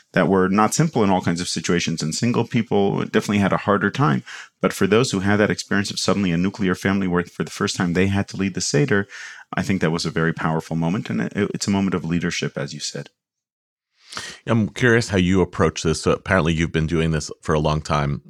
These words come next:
Speaker 2: with your parents' permission to take it over. Sometimes that happens, as you alluded to, not with intention, just that one generation can't do it anymore, or one generation disappears and then suddenly you're left holding the bag. Your parents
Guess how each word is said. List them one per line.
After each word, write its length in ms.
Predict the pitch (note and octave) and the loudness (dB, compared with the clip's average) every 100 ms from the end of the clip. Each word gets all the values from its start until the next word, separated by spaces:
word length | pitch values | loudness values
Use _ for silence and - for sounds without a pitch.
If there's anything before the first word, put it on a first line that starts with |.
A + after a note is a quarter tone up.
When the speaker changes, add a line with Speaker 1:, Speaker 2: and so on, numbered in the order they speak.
| - | -8
Speaker 2:
with 180 | D#2+ - | -6 -6
your 60 | - | -4
parents' 320 | E2+ D2 D2 | -2 -2 -2
permission 480 | D#2 D2 - C#2+ C#2 | -4 -2 -2 -4 -4
to 140 | C#2+ | -6
take 240 | - C2 | -4 -2
it 80 | C2+ | -2
over. 320 | C#2+ C2 C2+ - - - | -2 0 -4 -6 -18 -4
Sometimes 420 | G#2 - F2+ E2 | -2 2 2 2
that 140 | D#2+ | 0
happens, 580 | - D#2+ - D2 C#2+ - - | 2 0 2 2 0 -2 -6
as 200 | D2+ C#2 | -6 -2
you 100 | D2+ | -2
alluded 420 | D2+ D#2 D#2 D2 - | 0 0 0 -2 -2
to, 380 | D#2 C#2+ C#2+ - - - _ _ _ | 0 0 0 -4 -20 -20 _ _ _
not 320 | - F2+ F#2+ F2+ | 0 2 2 2
with 140 | F2 | 0
intention, 540 | D#2 - G2 F2+ - D#2 _ _ - | 0 2 2 0 -4 -12 _ _ -10
just 200 | D#2 - | -6 -2
that 120 | D2 | 0
one 160 | E2+ E2 | 2 2
generation 460 | E2 D#2 D#2+ - | 2 0 0 -2
can't 320 | D2 - D2+ C#2 | -6 -4 -4 -2
do 160 | D#2 | -2
it 100 | D2+ | 0
anymore, 640 | D2 D2+ D2+ D2+ D2 D2 C#2+ | 0 0 0 0 0 0 -2
or 340 | D2 C#2+ D2+ - - - | -2 -2 -2 -6 -18 -2
one 160 | E2 | 0
generation 480 | D#2+ D#2 D2 D#2 D#2 | 2 2 2 0 -2
disappears 640 | C#2+ - - F2 D#2+ D#2+ | -4 -8 -6 -2 0 0
and 100 | D2 | -2
then 80 | C#2+ | -4
suddenly 320 | C#2 D2 C#2+ | -2 -2 0
you're 100 | C#2+ | 0
left 220 | D2 D2 - | 0 -2 -2
holding 220 | D2 C#2 | -2 -2
the 80 | C2 | 0
bag. 260 | D#2+ D2+ | 0 0
Your 80 | D2+ | -4
parents 380 | - D2 D2 | -4 -4 -4